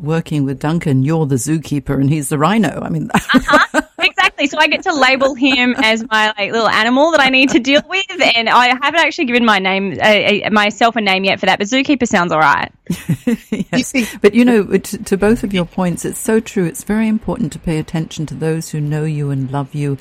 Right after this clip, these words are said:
Speaker 1: and act in their best interests for you. But sometimes, you, you know, we all act in our own best interests, and, and everyone who provides advice, they see the world through their own filters,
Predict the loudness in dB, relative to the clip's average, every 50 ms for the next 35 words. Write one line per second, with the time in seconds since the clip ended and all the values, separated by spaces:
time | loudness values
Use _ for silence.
0 | -10 -16 -20 -10 -4 0 0 0 0 0 -4 -4 -4 -4 -4 -2 -2 0 -2 -4
1 | -4 -4 -4 -2 -2 -4 -4 -4 -4 -6 -6 -8 -6 -6 -6 -4 -4 -4 -6 -6
2 | -6 -8 -4 -2 0 0 0 0 -2 -2 -4 -6 -10 -16 -18 -12 -4 0 0 0
3 | 0 -4 -14 -20 -20 -20 -8 -2 2 2 2 2 0 -2 -2 -2 -2 -4 -4 -6
4 | -10 -18 -20 _ -4 -4 -4 -2 0 0 0 2 0 0 0 2 2 2 2 0
5 | 0 -4 -6 -6 -6 -6 -4 -2 -2 -2 -2 -2 -2 0 0 0 0 -2 -2 -4
6 | -4 -4 -4 -4 -4 -4 -2 -2 -4 -4 -4 -6 -10 -6 -4 -2 -2 -2 -4 -4
7 | -2 -2 -2 -2 -2 -4 -2 -2 0 2 0 0 0 0 -2 -2 -2 -2 -4 -6
8 | -6 -4 -4 -2 -2 -2 -4 -4 -6 -6 -4 -2 0 0 0 0 -2 -4 -10 -16
9 | -18 -20 -8 -2 0 0 0 0 2 2 2 4 2 2 0 -2 -2 -4 -6 -8
10 | -4 -2 0 2 2 2 2 4 4 4 4 4 2 2 0 2 2 2 2 2
11 | 0 0 0 0 -2 -6